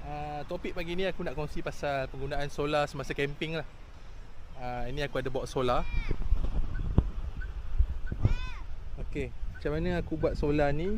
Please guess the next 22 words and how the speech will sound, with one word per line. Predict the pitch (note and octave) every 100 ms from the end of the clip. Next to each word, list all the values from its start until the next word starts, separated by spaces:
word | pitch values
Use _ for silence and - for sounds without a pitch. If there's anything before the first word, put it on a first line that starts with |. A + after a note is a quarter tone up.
| B4+ - C5 - C3+
jadi | - D3 C#3
sebagai | - C#3 C#3+ C#3 C#3 C#3 C#3 C#3 - - -
sumber | - D3+ D3 D3+ D3+ D3
energi | C#3+ D3 C#3+ D3+ D3
lah, | C#3+ D3 C#3 - -
sumber | D3 C#3
elektrik. | C#3+ - D3 - - - - - - - -
Okey, | - E3+ D3+
inilah | C#3+ C3+
solar | C#3 B2+
panel. | C3+ D#3 G#3 - - - - -
Aku | C#3
beli | C#3 C#3 D#3 F#3+ - - - - - - - - - - -
seratus | C3 D3 -
watt. | C3+ - - - - - -
Macam | C3 C#3 C#3
ni | D#3
dalam | C#3+ C#3 C3+ C3+ C3+ C3+
dua | C#3 C#3
ratus | C#3 C#3+
ringgit. | C#3 C3 - - - - - - - - -
Okey, | C#3 E3+